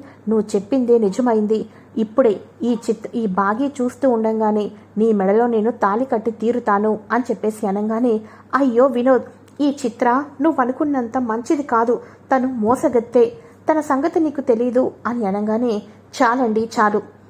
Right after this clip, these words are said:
ఇప్పటికే మీరంటే నాకు చాలా అసహ్యం వేసింది, మీ మాటలతో మీ మీద రెస్పెక్ట్ని ఇంకా మీరే తగ్గించుకుంటున్నారు.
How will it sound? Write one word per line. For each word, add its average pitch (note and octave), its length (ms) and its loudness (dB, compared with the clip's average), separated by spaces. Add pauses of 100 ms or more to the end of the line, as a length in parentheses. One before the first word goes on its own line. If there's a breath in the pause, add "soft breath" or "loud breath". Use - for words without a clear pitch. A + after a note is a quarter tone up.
(360)
ఇప్పటికే B3 680 2 (300)
మీరంటే A3+ 420 2
నాకు C4 220 0
చాలా B3+ 340 2
అసహ్యం A#3+ 440 0
వేసింది, G#3 500 0 (280 loud breath)
మీ B3 140 2
మాటలతో A#3+ 680 2 (200 loud breath)
మీ B3+ 140 4
మీద B3 220 2
రెస్పెక్ట్ని A#3+ 760 0
ఇంకా A3 300 2
మీరే A#3+ 280 4
తగ్గించుకుంటున్నారు. G#3+ 1080 0